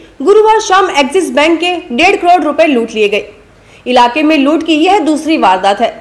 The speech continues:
इससे पूर्व भी लूट की वारदात हुई थी। जानकारी के अनुसार अज्ञात लुटेरों ने बैंक की चेस्ट ब्रांच की गाड़ी को लूट लिया। इस गाड़ी में करीब डेढ़ करोड़ रुपया बताया जा रहा है। बैंक की यह ब्रांच धान मंडी में स्थित है। लुटेरों की संख्या तीन बताई जाती है।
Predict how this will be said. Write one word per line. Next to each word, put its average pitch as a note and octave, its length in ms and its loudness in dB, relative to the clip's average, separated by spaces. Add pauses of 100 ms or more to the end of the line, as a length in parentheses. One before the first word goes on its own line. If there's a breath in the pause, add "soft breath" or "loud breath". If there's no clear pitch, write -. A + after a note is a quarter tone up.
(280)
इससे B3+ 260 0
पूर्व D4 260 0
भी F4 160 0
लूट D#4+ 340 -2
की - 120 2
वारदात A#3+ 440 0
हुई A3 140 -2
थी। A#3 160 -8 (580 soft breath)
जानकारी A#3+ 440 2
के C4+ 100 -2
अनुसार C4+ 480 0 (180)
अज्ञात F#4 380 0
लुटेरों F4 380 0
ने F#4+ 140 2
बैंक C#4 320 0
की D#4+ 180 -2
चेस्ट G4+ 380 -2
ब्रांच C#4 300 -2
की B3 120 -2
गाड़ी A3+ 220 2
को B3+ 140 0
लूट G#3+ 220 -2
लिया। F#3+ 220 -4 (800 loud breath)
इस C#4 140 -6
गाड़ी B3+ 240 2
में D4 160 0
करीब C4+ 400 -2
डेढ़ F#4 180 2
करोड़ F#4+ 260 0
रुपया D#4+ 240 2
बताया A#3 340 0
जा G3+ 180 2
रहा F#3+ 140 0
है। G#3+ 200 -6 (460 soft breath)
बैंक B3 280 0
की C#4 140 0
यह C#4 140 2
ब्रांच B3+ 340 2
धान E4 300 0
मंडी E4+ 260 2
में E4+ 140 2
स्थित A#3+ 260 -6
है। A3+ 120 -2 (420)
लुटेरों F4 360 0
की G4 140 2
संख्या D#4 360 0
तीन C4+ 240 -2
बताई F#3+ 260 -2
जाती G3 320 -2
है। A#3 160 -4